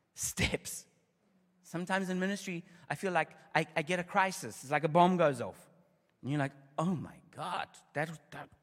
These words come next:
oh, jeez, that was big. That was, whew, that hurt me." Yeah, okay, let's keep going. One, <laughs> two, three, four.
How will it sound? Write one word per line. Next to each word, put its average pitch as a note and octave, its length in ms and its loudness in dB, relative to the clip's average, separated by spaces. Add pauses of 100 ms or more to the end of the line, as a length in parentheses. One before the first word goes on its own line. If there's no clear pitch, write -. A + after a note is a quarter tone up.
(120)
oh, - 200 -12 (100)
jeez, F3 240 -14
that D#3 120 -10
was A#2 120 -14
big. C#3+ 280 -8
That C#3 100 -8
was, A2 200 -14 (880)
whew, F#4+ 300 4
that E3 160 2
hurt F#3+ 220 4
me." C3 180 -4 (1600)
Yeah, B2 80 -10 (180)
okay, E3+ 220 -4 (380)
let's - 240 -8 (260)
keep A3 180 -4
going. G3 280 4 (680)
One, B2+ 220 -6 (400)
<laughs> - 640 -20
two, - 80 -18 (1040)
three, A2+ 520 -8 (600)
four. B2 520 -8